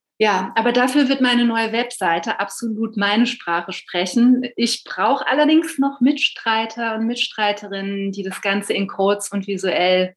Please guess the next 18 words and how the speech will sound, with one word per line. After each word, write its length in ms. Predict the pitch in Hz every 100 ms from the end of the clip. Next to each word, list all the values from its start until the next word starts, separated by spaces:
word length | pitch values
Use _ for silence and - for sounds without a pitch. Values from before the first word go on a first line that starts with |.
| _
umwandeln 680 | 185 180 170 175 175 175 180
und 160 | 175 156
umsetzen. 1000 | 165 165 156 156 160 - 147 185 185 _ _ _ _ - - - - - - - - - _ _
Ja, 400 | - 262 226 202
und 120 | 196 202
ansonsten, 1000 | 214 226 208 220 254 254 320 320 330 320
ähm, 680 | 254 269 269 269 269 269 254 - _ _ -
ist 240 | 254 -
die 100 | 254
Quelle 340 | - 214 240
für 220 | 240 247 -
alles, 320 | 220 240 -
was 220 | 233 -
mich 240 | 233 226
mitreißt 540 | 233 233 - 220 220 -
und 120 | 214
antreibt, 500 | 196 196 - 220 220
Sprache. 680 | - - 277 277 165 160